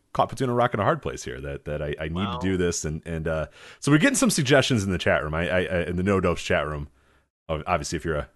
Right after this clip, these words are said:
Speaker 1: if you're a Patreon member, a ten dollar subscriber, you can get the live flagships every single week. Uh, Apple Picker was one, which is, is good.
Speaker 2: How do you dress up as an apple?
Speaker 1: I'm not, I just me, and then I have an apple in my <laughs> hand, maybe, I guess. So
Speaker 2: Well, that's easy. You bring, maybe you should do that.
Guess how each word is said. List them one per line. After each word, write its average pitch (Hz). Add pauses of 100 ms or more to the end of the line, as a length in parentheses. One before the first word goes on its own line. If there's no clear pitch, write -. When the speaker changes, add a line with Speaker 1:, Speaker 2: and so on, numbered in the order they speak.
Speaker 1:
if -
you're 165
a -
Patreon -
member, 107
a 110
ten 131
dollar 107
subscriber, 101
you 92
can 95
get 87 (280)
the 95
live 90
flagships 82
every 85
single 82
week. 82 (420)
Uh, 73
Apple 123
Picker 131 (800)
was 120
one, 101
which 117
is, -
is -
good. 113 (320)
Speaker 2:
How -
do 196
you 185
dress 175
up 170
as 135
an 131
apple? 156
Speaker 1:
I'm 120
not, 156
I 143
just 113
me, 135
and 143
then 131
I 123
have 120
an 120
apple 135
in 175
my 180
<laughs> -
hand, -
maybe, 196
I - (100)
guess. -
So 92
Speaker 2:
Well, 151
that's 370
easy. 147
You 135
bring, 156
maybe 170
you 160
should 185
do 123
that. 82